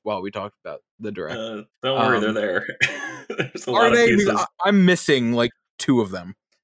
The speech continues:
Speaker 1: Uh, and they're big pieces. You can find Austin at Austin J Eller. Find George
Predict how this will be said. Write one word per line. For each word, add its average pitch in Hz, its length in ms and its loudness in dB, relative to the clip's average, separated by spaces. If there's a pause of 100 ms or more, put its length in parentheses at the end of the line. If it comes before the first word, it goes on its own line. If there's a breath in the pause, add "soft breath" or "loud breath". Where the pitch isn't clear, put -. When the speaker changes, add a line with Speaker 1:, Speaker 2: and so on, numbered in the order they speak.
(320)
Speaker 1:
Uh, 120 220 -4
and 151 120 0
they're 190 100 6
big 131 300 -2
pieces. - 440 -10 (440)
You 160 180 -4
can 170 200 2
find 131 560 0
Austin 113 520 -2 (100)
at 113 260 -4 (220)
Austin 110 540 -2 (160)
J 107 580 -6
Eller. 107 540 -6 (680)
Find 147 260 0
George 160 480 -4